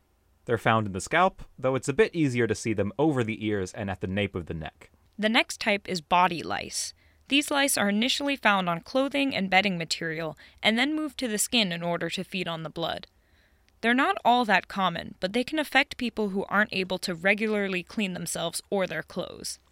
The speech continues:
Speaker 1: The final type is pubic lice, which, contrary to their name, don't always occur in the pubic area, but really any part of the body with coarse hair, such as the chest or even your eyebrows and eyelashes, and they're often referred to as crabs.
Speaker 2: Crabs?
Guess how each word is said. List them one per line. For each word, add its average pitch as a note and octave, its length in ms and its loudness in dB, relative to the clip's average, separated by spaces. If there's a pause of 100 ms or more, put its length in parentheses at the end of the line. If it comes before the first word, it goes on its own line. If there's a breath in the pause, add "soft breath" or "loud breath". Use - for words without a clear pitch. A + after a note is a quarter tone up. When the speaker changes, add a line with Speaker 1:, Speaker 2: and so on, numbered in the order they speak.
(200)
Speaker 1:
The A2+ 80 -2
final D3 360 -2
type G2 280 0
is F#2+ 140 -6
pubic - 420 -4
lice, - 440 -16
which, B2+ 240 -6
contrary E3 420 -2
to - 140 -8
their G#2+ 100 -2
name, G2+ 260 -4
don't A2 220 0
always F#2 320 0
occur F#2+ 300 -2
in E2 80 -6
the E2 40 -10
pubic F2 360 -8
area, G#2+ 340 -4 (220 soft breath)
but - 120 -14
really C#3+ 240 0
any B2 140 -2
part G#2+ 220 0
of F#2+ 60 -2
the F#2+ 40 0
body F2 300 0
with D#2+ 200 -8
coarse F#2 320 -4
hair, - 360 -4
such - 240 -10
as - 80 -20
the - 80 -8
chest - 480 -6
or G#2+ 140 -4
even C3+ 260 -2
your A2+ 160 0
eyebrows G2 480 2
and F2 100 -8
eyelashes, - 680 -6 (300 soft breath)
and G2 100 -8
they're F#2+ 140 4
often C#3+ 300 0
referred F#2+ 340 -2
to F#2+ 180 -2
as D#2 120 -4
crabs. - 580 -10 (340)
Speaker 2:
Crabs? F3 1040 -2